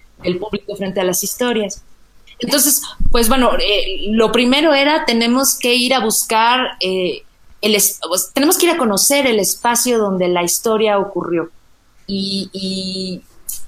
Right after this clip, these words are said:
primero, en este relato que, que, que comenta hace un momento Amir, que él encontró, eh,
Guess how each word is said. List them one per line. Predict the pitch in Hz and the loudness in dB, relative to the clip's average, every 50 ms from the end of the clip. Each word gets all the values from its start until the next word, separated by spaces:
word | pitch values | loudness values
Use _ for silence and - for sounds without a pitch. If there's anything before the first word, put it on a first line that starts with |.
| - - - | -12 -10 -4
primero, | - 233 220 226 233 262 269 240 - - - - - | 0 0 2 2 2 2 2 0 0 -4 -8 -6 -4
en | 196 202 208 220 | -2 0 2 2
este | 269 294 294 - - 311 294 294 285 | 2 2 2 0 2 2 2 2 2
relato | 254 240 240 240 240 254 254 254 277 262 | 2 2 2 2 2 0 0 -2 -2 -2
que, | - 233 214 180 - - | -2 -2 -2 -2 -4 -6
que, | - 214 202 196 190 190 180 - - - - - - | -4 -2 -2 -2 -2 -2 -4 -8 -12 -18 -18 -16 -10
que | - 202 196 | -8 -8 -4
comenta | 208 208 214 220 226 233 233 247 240 233 226 220 - 190 | -2 -2 0 0 0 -2 -2 -4 -2 0 0 0 0 0
hace | 214 - 247 | 0 0 0
un | 233 | 0
momento | 233 226 220 220 220 240 | 0 0 0 0 0 0
Amir, | 226 220 220 226 233 233 226 - - - - - - _ - - | 2 2 2 0 0 -2 -6 -12 -14 -20 -20 -20 -20 _ -10 -2
que | - 214 214 | 0 2 2
él | 233 254 | 4 2
encontró, | 262 262 262 269 254 240 233 240 254 247 233 254 277 - - - | 2 0 0 0 0 0 0 2 0 0 2 0 -2 -4 -6 -8
eh, | - 180 175 170 147 | -6 -6 -4 -6 -6